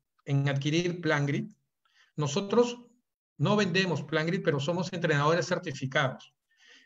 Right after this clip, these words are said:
Eso quiere decir, en América Latina somos los únicos. Eso quiere decir que si ustedes quieren adquirir PlanGrid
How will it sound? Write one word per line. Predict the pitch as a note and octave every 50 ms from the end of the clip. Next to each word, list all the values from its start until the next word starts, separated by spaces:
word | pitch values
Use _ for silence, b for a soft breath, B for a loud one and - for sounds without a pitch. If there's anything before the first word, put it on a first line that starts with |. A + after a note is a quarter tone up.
| b _
Eso | - E3+ D3+ - F#3 D#3
quiere | C3+ F#3 F3+ F#3+
decir, | F#3 F3+ D#3+ F3 F3 G3 F#3+
en | D#3+ C#3+
América | C#3+ D3+ F3 F3+ F#3+ - F#3
Latina | D#3+ D3+ C#3 C#3 E3 D3+ C#3+ B2+
somos | - - D#3+ D#3 D#3+
los | D3 C#3 - -
únicos. | D3+ C#3 C3+ C3 - - - - B B B B B B -
Eso | F#3 E3 G3 G3
quiere | - G3 F#3+ F#3+
decir | - - G3 F#3+
que | - E3+ D3+
si | - D3+
ustedes | C3+ C#3 - G3+ G#3 G#3 G#3
quieren | - G#3 G3+ G#3
adquirir | G3+ F#3 - E3 D#3 E3 E3+ E3
PlanGrid | E3 D#3+ D#3 D#3 D#3 D#3 E3 G#3+ G#3+ -